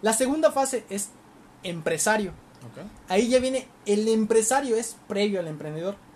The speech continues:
Speaker 1: El empresario es aquella persona que su negocio todavía depende de él.
Speaker 2: Ok.
Speaker 1: Eh, básicamente,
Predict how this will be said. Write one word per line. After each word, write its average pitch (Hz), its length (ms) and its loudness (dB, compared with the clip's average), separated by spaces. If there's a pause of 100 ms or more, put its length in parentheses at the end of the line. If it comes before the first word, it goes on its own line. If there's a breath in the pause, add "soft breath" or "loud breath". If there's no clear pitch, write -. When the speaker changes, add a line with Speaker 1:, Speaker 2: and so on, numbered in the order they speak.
(920)
Speaker 1:
El 226 160 -2
empresario 240 520 0
es 226 180 0
aquella 220 460 -4
persona 165 720 -6 (500 loud breath)
que 185 100 -6
su 196 160 -6
negocio 190 640 0 (560)
todavía 202 480 2
depende 160 560 -4
de 123 180 -10 (100)
él. 131 140 -10 (540)
Speaker 2:
Ok. 131 140 -16 (260)
Speaker 1:
Eh, 170 360 -4
básicamente, 214 760 0